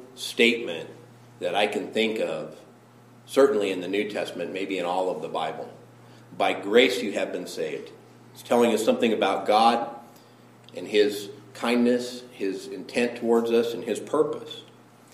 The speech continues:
"And he raised us up with him and seated us with him in the heavenly places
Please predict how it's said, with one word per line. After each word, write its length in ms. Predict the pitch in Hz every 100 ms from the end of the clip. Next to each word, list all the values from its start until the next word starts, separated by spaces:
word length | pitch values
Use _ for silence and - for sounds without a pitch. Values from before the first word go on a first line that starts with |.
| - - - -
"And 140 | 107
he 180 | 123 110
raised 480 | 107 139 170 180 170
us 160 | 156
up 240 | 131 123 -
with 260 | 139 165
him 300 | - 87 85
and 160 | - 95
seated 400 | - 160 185 123
us 260 | 98 90 -
with 300 | 139 151 110
him 340 | 92 85 87
in 140 | 92 95
the 60 |
heavenly 400 | 95 127 143 127
places 680 | 117 123 117 113 - - -